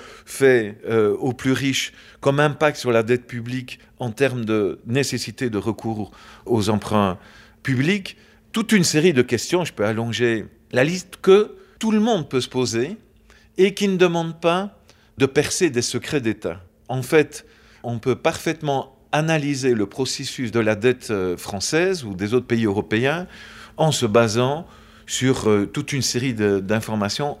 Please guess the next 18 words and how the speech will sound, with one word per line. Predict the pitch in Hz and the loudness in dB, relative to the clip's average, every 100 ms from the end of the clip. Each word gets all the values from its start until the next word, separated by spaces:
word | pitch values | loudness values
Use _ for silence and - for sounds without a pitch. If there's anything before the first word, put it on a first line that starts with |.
| - | -4
accessibles | 120 - 110 - 143 156 131 - - - | -4 -2 -4 -4 -4 -6 -8 -16 -18 -4
pour | 123 | -4
tout | - 127 | 2 2
le | |
monde. | 113 98 | 2 2
Bien | 95 151 156 | 4 4 4
sûr | - 214 156 - - - - - - - _ - | 4 6 4 4 -12 -20 -20 -20 -20 -20 _ -10
que | 117 | -6
si | - 190 | 0 2
on | 160 | 2
a | 143 | 2
accès | 131 - - 135 | 0 -2 0 0
en | 110 | 0
plus | - 120 - | -2 -4 -2
à | 90 | -2
de | 98 | 0
la | 101 98 | 0 0
documentation | 104 - 101 101 95 101 - 107 87 | -2 -4 -2 -2 -2 -6 -4 -4 -6